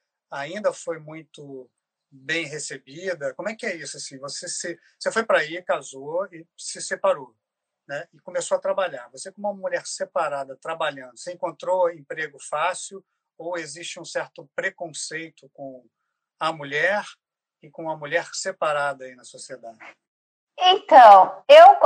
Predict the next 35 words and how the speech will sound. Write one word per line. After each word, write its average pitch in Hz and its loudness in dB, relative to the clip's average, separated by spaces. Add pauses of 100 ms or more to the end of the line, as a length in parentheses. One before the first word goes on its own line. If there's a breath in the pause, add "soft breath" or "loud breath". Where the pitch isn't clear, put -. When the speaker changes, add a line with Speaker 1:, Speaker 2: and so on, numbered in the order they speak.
(160)
Speaker 2:
eu 392 10
já, 370 10
na 330 12
verdade, 302 8
eu 302 8
me 285 4
separei, 277 8
eu 302 10
já 311 6
tava 370 10
trabalhando, 233 6
mas, 277 8
e 285 8
meus 370 10
amigos 269 6
no 262 2
meu 240 2
trabalho, 214 8 (640)
é, 214 12 (720)
ninguém 285 6
nunca 349 8 (220)
me 262 0
de-, 254 -2
me 240 0
desrespeitou, 254 4
todo 247 6
mundo 403 2
sabia 330 6
que 330 2
eu 311 10
era 302 10
separada. 240 8 (480 soft breath)
Eu 226 -6
sou, 302 2
sempre 311 2